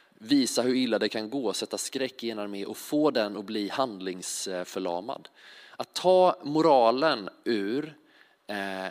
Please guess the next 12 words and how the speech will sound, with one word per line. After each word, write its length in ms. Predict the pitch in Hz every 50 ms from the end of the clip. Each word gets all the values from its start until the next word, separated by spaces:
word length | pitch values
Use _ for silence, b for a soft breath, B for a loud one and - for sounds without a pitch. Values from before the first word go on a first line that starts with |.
| - -
en 220 | 113 113 117 120
människa, 600 | 131 139 135 110 95 95 90 - - 131 123 156 - - _ _ _ _ _ _ _ _ _ _
stridsmoralen 1000 | - - - - - - - - 123 117 117 120 117 117 113 117 123 131 139 139 -
eller 320 | - 123 113 113 110 110 113
moralen 520 | 117 127 135 143 135 127 120 120 123 123
överlag, 560 | 123 120 123 123 135 139 131 113 107 104 - -
att, 300 | - 123 117 - - -
att, 280 | - 123 - _ - -
eh, 500 | 117 113 107 107 107 104 104 101 101 101 - - -
att 180 | - 101 -
sänka 600 | - - - 175 170 131 101 90 - - - 175 175
den 340 | 143 104 85 80 82 85